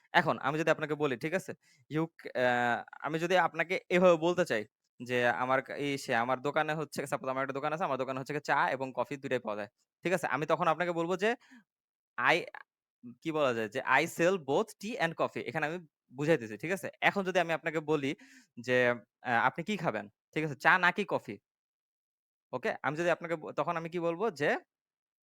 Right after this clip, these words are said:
অ্যা, "What do you want to have? Tea or coffee?" আমি আপনাকে অপশন দিতেছি। চা আছে, কফি আছে। আপনি দুইটা যেকোনো একটা খেতে পারেন। ঠিক আছে? So, এই যে অপশন দেওয়াটা, এক্ষেত্রে or। আবার যদি আমি, অ্যা, আবার এটা কিন্তু বিকল্প যে চায়ের একটা বিকল্প আপনি কফি।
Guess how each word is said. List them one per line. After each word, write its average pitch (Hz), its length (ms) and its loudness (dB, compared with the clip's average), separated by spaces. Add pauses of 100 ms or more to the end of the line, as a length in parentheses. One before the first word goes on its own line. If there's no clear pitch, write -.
(320)
অ্যা, 120 340 0
"What 156 180 6
do 180 80 -2
you 202 100 2
want 170 160 4
to 165 80 -2
have? 120 220 2
Tea 208 200 -4 (140)
or 170 180 6
coffee?" 135 300 -2
আমি 127 120 2
আপনাকে 156 220 -4
অপশন 165 260 0
দিতেছি। 131 320 -8
চা 147 160 2
আছে, 165 220 2
কফি 160 240 0
আছে। 131 140 2
আপনি 127 140 -2
দুইটা 143 260 -6
যেকোনো 160 200 -2
একটা 156 140 -2
খেতে 139 200 -2
পারেন। 107 180 -4 (460)
ঠিক 185 140 -4
আছে? 240 180 0 (400)
So, - 160 -6
এই 170 140 2
যে 202 160 6
অপশন 170 320 0
দেওয়াটা, 123 320 4 (800)
এক্ষেত্রে 175 340 2
or। 113 160 6 (280)
আবার 151 220 4
যদি 175 200 -2
আমি, 160 200 -2
অ্যা, 143 220 6
আবার 160 200 4
এটা 180 120 2
কিন্তু 196 160 0
বিকল্প 190 340 2
যে 123 120 -4
চায়ের 160 280 4
একটা 175 140 0
বিকল্প 170 320 -2
আপনি 165 200 -2
কফি। 123 260 -2